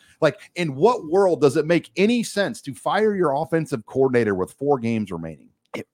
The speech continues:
Speaker 2: and Sean, I'm with you. It doesn't make a lot of sense.
Speaker 1: In the midst of a chance to win the division.
Speaker 2: Right. There's,
Speaker 1: And, uh,
Speaker 2: and
Speaker 1: my
Speaker 2: she's not in, she, the A D, it's Beth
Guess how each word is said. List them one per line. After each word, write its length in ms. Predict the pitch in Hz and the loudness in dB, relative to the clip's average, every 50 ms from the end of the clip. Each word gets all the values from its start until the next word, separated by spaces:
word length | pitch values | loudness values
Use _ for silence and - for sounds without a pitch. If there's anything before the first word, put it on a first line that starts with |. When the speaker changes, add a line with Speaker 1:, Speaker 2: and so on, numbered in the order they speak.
| _ - | _ -12
Speaker 2:
and 120 | 110 101 | -12 -10
Sean, 300 | - - - 131 127 123 | -8 -4 -2 0 0 0
I'm 140 | 139 143 113 | -2 -2 -2
with 180 | 113 127 120 | -4 -4 -4
you. 100 | - 90 | -4 -8
It 140 | 87 92 98 | -8 -8 -8
doesn't 420 | - 113 127 143 101 78 80 69 - | -6 -4 -4 -4 -4 -6 -14 -18 -16
make 160 | 95 95 92 - | -16 -16 -16 -16
a 40 | |
lot 200 | - - 73 73 | -14 -14 -12 -12
of 80 | - - | -12 -14
sense. 560 | - - - - - - - - - - - - | -14 -14 -14 -16 -18 -20 -16 -14 -14 -8 0 0
Speaker 1:
In 80 | 160 | 4
the 100 | 165 156 | 4 4
midst 380 | 143 143 147 175 214 208 - - | 4 6 10 10 10 10 8 2
of 100 | 196 151 | 0 0
a 60 | 127 | 0
chance 400 | - - - 147 170 185 - - | -4 -2 -2 0 0 0 -2 -2
to 160 | - 131 107 98 92 101 | -4 -4 -4 -4 -8 -10
win 240 | 98 107 151 208 226 | -2 2 2 4 4
the 80 | 240 247 | 2 0
division. 540 | 240 214 202 240 247 208 160 147 110 - _ _ _ _ _ - - - _ _ _ - | 0 -2 0 0 0 -2 -2 -4 -6 -8 _ _ _ _ _ -20 -20 -20 _ _ _ -6
Speaker 2:
Right. 100 | - - | -6 -4
There's, 160 | - 107 104 | -4 -4 -4
Speaker 1:
And, 120 | - 139 147 | -2 -2 -4
uh, 40 | - - _ _ _ - | -4 -8 _ _ _ -4
Speaker 2:
and 120 | 117 110 | 0 2
Speaker 1:
my 80 | 139 151 | 4 4
Speaker 2:
she's 220 | 185 208 202 196 | 6 4 6 6
not 260 | 254 247 247 202 - _ - | 6 6 6 6 4 _ -2
in, 280 | 151 131 117 95 87 - - | 0 0 0 0 -4 -12 -14
she, 380 | - - - - 120 107 95 | -10 -8 -6 -4 -4 -4 -4
the 180 | 90 90 90 - | -4 -6 -4 -2
A 140 | 110 113 104 | -2 -2 -2
D, 240 | 92 107 104 95 92 | -2 -2 -4 -4 -4
it's 140 | 87 - | -6 -10
Beth 280 | - - 113 101 95 - | -8 -4 -4 -4 -4 -6